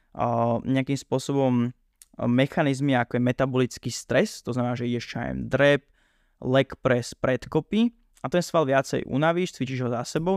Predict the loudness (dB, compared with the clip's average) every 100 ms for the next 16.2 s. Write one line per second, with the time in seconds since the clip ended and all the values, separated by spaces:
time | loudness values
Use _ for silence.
0 | 2 0 0 -2 0 -2 0 -4 -4 -2
1 | 0 0 0 0 0 -6 0 0 2 0
2 | 0 0 0 2 2 0 0 -6 -8 -2
3 | -4 -4 -4 -4 -2 -8 -6 -4 2 2
4 | 4 0 0 -2 -2 -2 -2 -2 -4 -2
5 | -4 -6 -2 0 0 -4 _ _ _ -8
6 | 0 2 2 2 0 0 0 -2 _ _
7 | -2 -2 -2 -2 2 2 2 -2 -2 -2
8 | -4 -6 -4 0 2 2 0 0 -2 -2
9 | -2 -2 -2 0 0 0 -2 _ _ _
10 | _ -2 2 0 2 0 -2 -6 -6 -2
11 | 0 2 2 2 2 0 2 0 2 -2
12 | -2 -4 -4 -4 -6 -4 0 2 2 2
13 | -2 -2 -8 -4 0 0 0 -4 -6 -6
14 | -2 0 4 2 2 -4 -4 0 0 0
15 | 0 0 0 0 -2 -2 -6 -6 -6 -2
16 | 0 0